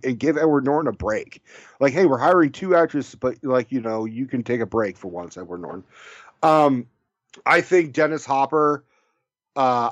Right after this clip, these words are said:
I've, you know, Dennis Hopper is one of those veteran actors of, like,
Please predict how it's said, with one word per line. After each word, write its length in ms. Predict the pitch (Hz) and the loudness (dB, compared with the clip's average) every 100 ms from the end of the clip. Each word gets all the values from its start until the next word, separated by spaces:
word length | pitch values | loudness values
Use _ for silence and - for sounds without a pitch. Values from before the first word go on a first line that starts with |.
| - | 2
I've, 260 | 175 240 151 | 4 4 2
you 880 | 139 165 _ _ _ _ _ 156 | -6 -8 _ _ _ _ _ -2
know, 280 | 156 156 151 | 2 2 2
Dennis 340 | 123 185 233 - | 2 0 0 0
Hopper 300 | 175 165 156 | 0 0 -2
is 80 | |
one 160 | 120 139 | -2 0
of 80 | 131 | 0
those 240 | 127 - - | 0 -4 -12
veteran 380 | 90 117 120 110 | -8 -2 -2 -2
actors 500 | 107 104 113 110 104 | -6 -6 -6 -6 -8
of, 260 | - 107 101 | -6 -6 -2
like, 340 | 101 95 90 | -4 -4 -10